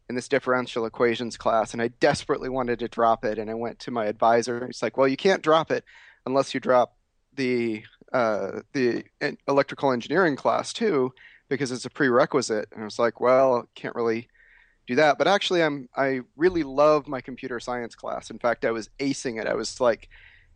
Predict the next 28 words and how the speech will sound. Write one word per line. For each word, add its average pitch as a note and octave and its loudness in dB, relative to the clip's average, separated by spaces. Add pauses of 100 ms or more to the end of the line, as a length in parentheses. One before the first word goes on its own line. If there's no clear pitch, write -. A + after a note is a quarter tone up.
(420)
I C3 2
think D3 0
I B2+ 4
ended D3+ 2
up C#3 2
being C#3 -2
number C#3 0
four C3 -2
in A#2+ -4
the A#2 -8
class, A#2 0 (140)
and A#2 -4
I C3+ 4
didn't B2+ -4 (120)
crack - 0
the B2+ -6
book A#2 -4
for - -6
the A2 -6
final A#2+ -2
at A2+ 2
all G#2+ 2
because A#2+ -6
I B2 0
knew B2+ -2
that A2+ -4
I A#2 2
hadn't A#2 -2